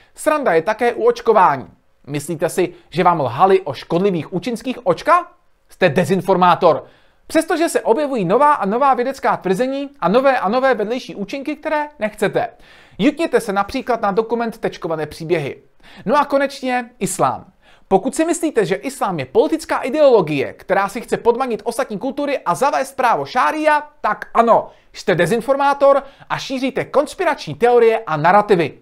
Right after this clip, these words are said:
Naštěstí si to o islámu myslí většina lidí, kteří dotazník vyplnili a zároveň nezvolili odpověď, že neví. Zajímavý je také dotaz o důvodech, proč Rusko nyní vede válku na Ukrajině.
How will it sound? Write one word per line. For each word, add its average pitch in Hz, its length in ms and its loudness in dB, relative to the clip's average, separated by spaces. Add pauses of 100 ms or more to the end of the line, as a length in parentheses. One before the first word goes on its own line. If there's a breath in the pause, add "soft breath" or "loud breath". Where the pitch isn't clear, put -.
(440)
Naštěstí 247 640 -2
si 170 120 -8
to - 120 -6
o 262 180 -6
islámu 262 400 -2
myslí 185 320 -6
většina 233 340 -6
lidí, 240 420 -4 (200 loud breath)
kteří 226 200 -6
dotazník 170 460 -2
vyplnili 269 540 -2
a 196 120 0
zároveň 214 540 0
nezvolili 214 520 0
odpověď, 180 420 -2
že 156 160 -4
neví. 160 380 -2 (520 soft breath)
Zajímavý 196 480 2
je 269 80 -4
také 269 300 -2
dotaz 190 420 -4
o 180 80 -2
důvodech, 240 500 -2 (260 soft breath)
proč 381 280 -2
Rusko 294 340 -2
nyní 285 240 -4
vede 185 220 -4
válku 131 360 -2
na 156 120 4
Ukrajině. 180 520 2